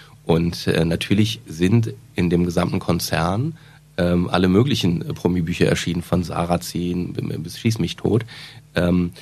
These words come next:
aber dieser, äh, spezielle Verlagsleiter hatte wohl, äh, wahnsinnige Angst. Es war natürlich auch unprofessionell. Er hätte ja schon,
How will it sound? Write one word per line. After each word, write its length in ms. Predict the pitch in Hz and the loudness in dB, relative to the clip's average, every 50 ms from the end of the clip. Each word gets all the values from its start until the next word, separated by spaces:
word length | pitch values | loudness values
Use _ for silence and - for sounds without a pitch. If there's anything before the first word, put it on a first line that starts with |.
| - - - - _ - | -20 -20 -20 -20 _ -2
aber 200 | - 85 87 87 | 2 2 2 2
dieser, 440 | 90 95 110 117 127 143 69 131 131 | 2 2 2 4 4 4 4 2 0
äh, 520 | - - - - - - - - - 104 | -2 -8 -12 -12 -10 -10 -10 -8 -8 -6
spezielle 400 | - - - 87 - 92 110 147 | -2 -2 0 2 2 2 2 4
Verlagsleiter 580 | 147 147 127 113 117 123 - - 135 120 113 117 | 4 4 4 2 2 0 0 0 0 2 4 4
hatte 160 | 107 110 113 - 92 95 - | 4 4 2 0 -2 -2 -4
wohl, 320 | - 92 95 98 98 - - | -4 -2 0 0 0 0 0
äh, 120 | 95 90 87 | 0 0 2
wahnsinnige 580 | 90 87 92 101 107 104 101 98 95 95 - | 2 4 4 6 6 6 4 4 4 2 2
Angst. 440 | - 85 90 113 160 175 - - - | 2 2 2 2 0 0 -2 -8 -12
Es 160 | - 92 - | -12 -10 -4
war 140 | - 90 95 | 0 4 4
natürlich 320 | 101 98 - 104 90 - - | 4 4 4 2 0 0 0
auch 340 | - 85 85 - - - - - - - - - _ _ - - | 0 0 0 -2 -6 -18 -20 -20 -20 -20 -20 -20 _ _ -4 0
unprofessionell. 720 | - 87 107 113 - 120 110 117 113 110 117 117 117 117 | 2 2 2 2 2 0 0 0 0 0 2 2 4 4
Er 80 | - 80 | 4 2
hätte 120 | 87 92 92 | 2 4 4
ja 260 | 92 90 85 82 87 | 4 4 2 0 -2
schon, 520 | - - 92 90 90 87 - - - - | -2 -2 0 0 0 -2 -4 -6 -12 -14